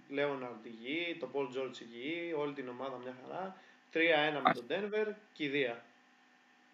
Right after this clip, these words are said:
Speaker 2: Εγώ, ενώ, πώς να σου το πω, εκείνη την περίοδο κατηγορούσαν full τον Paul George. Εγώ δεν τον κα-, δεν τον κατηγόρησα, τον κα-, τον κα-, τον καημένο τον Paul George, το δευτερόλεπτο. Εξ
Speaker 1: Ναι.
Speaker 2: αρχής ήμουνα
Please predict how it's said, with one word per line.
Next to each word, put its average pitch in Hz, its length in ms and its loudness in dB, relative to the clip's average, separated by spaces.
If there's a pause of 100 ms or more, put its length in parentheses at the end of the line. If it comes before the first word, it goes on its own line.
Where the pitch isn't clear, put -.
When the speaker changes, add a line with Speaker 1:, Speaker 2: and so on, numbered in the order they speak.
(480)
Speaker 2:
Εγώ, 120 540 12
ενώ, 123 360 12
πώς 160 160 12
να 170 60 12
σου 151 60 12
το 147 80 12
πω, 117 140 12
εκείνη 120 260 12
την 143 100 12
περίοδο 123 440 12
κατηγορούσαν 127 680 12
full 147 100 12
τον 139 160 12
Paul 104 260 12
George. 107 160 12
Εγώ 107 440 12
δεν 120 120 12
τον 123 100 12
κα-, 120 100 12
δεν 110 280 12
τον 131 120 12
κατηγόρησα, 117 600 12
τον 104 160 12
κα-, 98 180 12
τον 101 160 12
κα-, 104 200 12
τον 107 120 12
καημένο 107 380 12
τον 107 220 12
Paul 113 100 12
George, 120 220 12
το 131 80 12
δευτερόλεπτο. 113 800 12
Εξ 98 200 12
Speaker 1:
Ναι. 107 60 12
Speaker 2:
αρχής 127 460 12
ήμουνα - 600 12